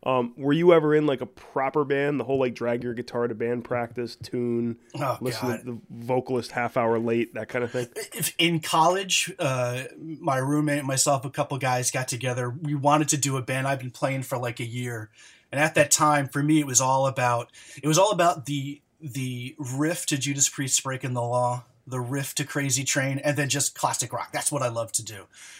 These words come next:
Speaker 1: Okay.
Speaker 2: So, uh, we got together. We had a band called <laughs> The Sinking Netherlands,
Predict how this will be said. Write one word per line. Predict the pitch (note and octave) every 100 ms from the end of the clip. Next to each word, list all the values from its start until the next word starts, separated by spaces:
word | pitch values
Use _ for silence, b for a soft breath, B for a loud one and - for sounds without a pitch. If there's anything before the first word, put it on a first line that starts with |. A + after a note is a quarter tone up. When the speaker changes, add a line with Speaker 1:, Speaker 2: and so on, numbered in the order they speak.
| B D#3+
Speaker 1:
Okay. | D3
Speaker 2:
So, | C#3+ D#3 C#3 C3
uh, | C3+ C3 B2+
we | D3
got | F3 F3
together. | D3+ D3+ D3+
We | C#3+
had | D3
a | C3+
band | C3+ C#3 C#3
called | - C#3 C3+ - b b b b b - - _ _ _ _ -
<laughs> | - - - - A#3
The | D3+ D#3
Sinking | - F3+ F3 E3+ D#3+ C3+
Netherlands, | C#3 E3 F#3+ A#3+ - - -